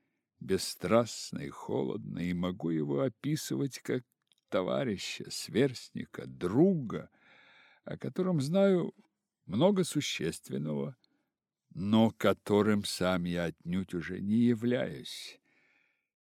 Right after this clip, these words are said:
Я мог бы о нем говорить, порицать его или осуждать, и при этом не чувствовать вообще, что он мне принадлежал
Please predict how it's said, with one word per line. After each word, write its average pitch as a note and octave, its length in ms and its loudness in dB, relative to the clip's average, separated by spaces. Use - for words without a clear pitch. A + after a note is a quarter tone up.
Я A2+ 220 4
мог C#3 220 8
бы C#3+ 120 10
о D3+ 40 10
нем E3 200 8
говорить, C#3 840 8
порицать G2+ 920 0
его G2+ 420 -2
или D#2 360 -2
осуждать, F2+ 1200 2
и - 100 -4
при F2 220 0
этом F3+ 320 2
не F3+ 120 6
чувствовать F3+ 600 0
вообще, E3+ 520 -2
что - 280 -6
он C3 120 -4
мне A#2 300 -2
принадлежал G2+ 1040 -2